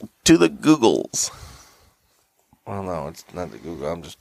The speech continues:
Speaker 1: To the Instas.
Speaker 2: It's singular. It's final third cigar dot com.
Speaker 1: Cigar.com.
Speaker 2: Yes.
Speaker 1: Our man Broccoli Rob.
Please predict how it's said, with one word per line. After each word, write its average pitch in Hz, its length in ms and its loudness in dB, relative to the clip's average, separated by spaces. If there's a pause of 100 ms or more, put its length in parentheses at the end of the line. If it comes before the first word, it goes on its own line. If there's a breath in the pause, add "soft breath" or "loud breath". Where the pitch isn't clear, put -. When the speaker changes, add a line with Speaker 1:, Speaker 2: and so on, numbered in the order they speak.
(140)
Speaker 1:
To 120 100 2
the 110 140 6
Instas. 85 540 2
Speaker 2:
It's - 160 2
singular. 101 520 2
It's 113 160 -2
final 123 260 4
third 107 200 -2
cigar 85 600 -2
dot - 60 -16
com. - 80 -20
Speaker 1:
Cigar.com. 95 960 4
Speaker 2:
Yes. - 460 -6 (260)
Speaker 1:
Our 101 100 4
man 104 180 4
Broccoli 101 400 4
Rob. 107 360 2